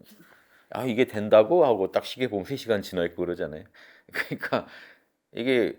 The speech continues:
이거, 이런 거는요, 그냥 뇌를 빠져들게 하는 거예요. 그러니까 쇼츠 같은 게 짧게 계속 새로운 영상이 나오잖아요. 우리가 딱 바로 도파민 중독돼서 빠져나오면요, 지금 여기서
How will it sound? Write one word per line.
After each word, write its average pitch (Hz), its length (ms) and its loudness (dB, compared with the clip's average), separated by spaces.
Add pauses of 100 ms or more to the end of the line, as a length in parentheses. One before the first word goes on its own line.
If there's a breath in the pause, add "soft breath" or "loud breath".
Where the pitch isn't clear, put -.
이거, 107 320 4
이런 113 340 0
거는요, 98 540 2
그냥 123 320 2
뇌를 110 300 4
빠져들게 98 560 4
하는 73 260 -14
거예요. - 200 -20 (420)
그러니까 - 240 -20 (460)
쇼츠 143 320 -10
같은 - 260 -16
게 82 180 -10
짧게 139 640 -2
계속 143 720 2
새로운 156 400 2
영상이 92 420 -6
나오잖아요. 82 680 -8 (720 soft breath)
우리가 98 300 -2
딱 - 300 -8
바로 107 400 0
도파민 101 500 -6
중독돼서 87 680 -8
빠져나오면요, 92 760 0 (300 loud breath)
지금 95 180 -6
여기서 95 140 -6